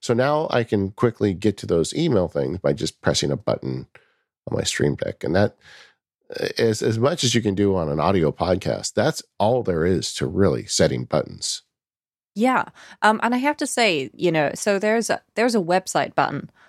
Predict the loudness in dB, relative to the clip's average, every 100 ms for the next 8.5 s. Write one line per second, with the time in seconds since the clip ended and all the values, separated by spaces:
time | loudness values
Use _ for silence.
0 | _ _ 0 2 2 -2 -4 2 2 2
1 | 0 -4 -2 -4 0 -2 0 -2 -4 -10
2 | _ -20 -14 -4 0 0 0 0 0 0
3 | -4 -2 -2 0 0 0 0 2 2 2
4 | 2 2 2 -2 -4 -4 2 2 2 -2
5 | -4 -8 -12 _ -2 2 2 0 -2 0
6 | 2 2 -2 -6 _ _ 2 2 0 -2
7 | 2 2 0 _ 4 4 4 -2 -2 -2
8 | 0 2 2 2